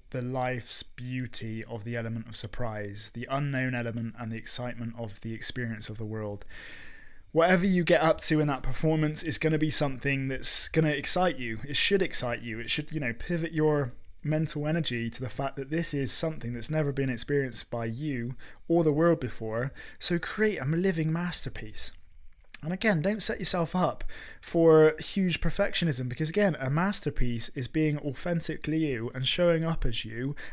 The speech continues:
as that, again, unique self, unique experience that's never been experienced by the universe ever before. So don't steal life's beauty of unpredictability,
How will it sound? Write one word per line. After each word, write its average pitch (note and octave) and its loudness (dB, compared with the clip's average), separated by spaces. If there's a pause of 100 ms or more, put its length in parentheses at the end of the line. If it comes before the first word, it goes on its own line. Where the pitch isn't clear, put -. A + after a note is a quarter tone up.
(120)
as D#3+ 0
that, E3+ 2
again, D#3+ 2 (160)
unique E3 0 (240)
self, - 0
unique E3 0
experience B2 -4
that's C3 -8
never D#3+ -2
been D3+ 0
experienced C3 -2
by C3 -2
the B2 -4
universe A#2+ -4
ever A#2+ -4
before. C3 -4 (340)
So - 4
don't E3+ 4
steal D#3+ 6 (120)
life's C#3+ 2
beauty C#3+ -4 (100)
of C3 0
unpredictability, B2 -4